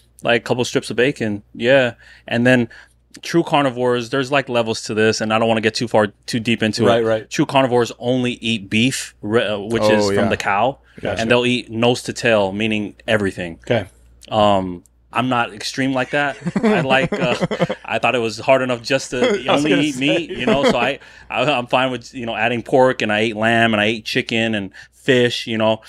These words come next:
Speaker 1: so I was kind of the next level down from the extreme carnivores. Um, but I thought there was a lot of great things to it. You know, I, I lost twelve pounds, but it mostly, you cut out carbs,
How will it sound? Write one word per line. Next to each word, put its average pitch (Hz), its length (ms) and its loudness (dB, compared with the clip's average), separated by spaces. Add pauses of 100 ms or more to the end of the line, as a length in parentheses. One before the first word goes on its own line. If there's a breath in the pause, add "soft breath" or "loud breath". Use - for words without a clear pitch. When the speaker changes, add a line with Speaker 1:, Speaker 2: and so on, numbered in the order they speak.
(200 loud breath)
Speaker 1:
so 120 260 0
I 104 120 -2
was 117 180 -2
kind 117 180 -4
of 110 80 -4
the 104 80 -4
next 110 300 -2
level 113 240 -2
down 110 300 0
from 110 180 -6
the 101 120 -2
extreme 123 560 0
carnivores. 131 600 0 (440 loud breath)
Um, 107 420 -2
but 131 140 -2
I 151 40 2
thought 170 180 -2
there 175 80 -4
was 165 120 -4
a 165 40 -4
lot 160 160 0
of 156 60 -6
great 156 180 -2
things 160 240 -4
to 175 160 4
it. 101 180 -2
You 110 160 -2
know, 117 120 4
I, 113 180 2
I 104 140 -4
lost 120 280 0
twelve 135 200 2
pounds, 127 280 0
but 117 120 0
it 113 60 0
mostly, 127 440 0 (680)
you 110 160 -4
cut 147 200 2
out 107 200 -2
carbs, 107 560 0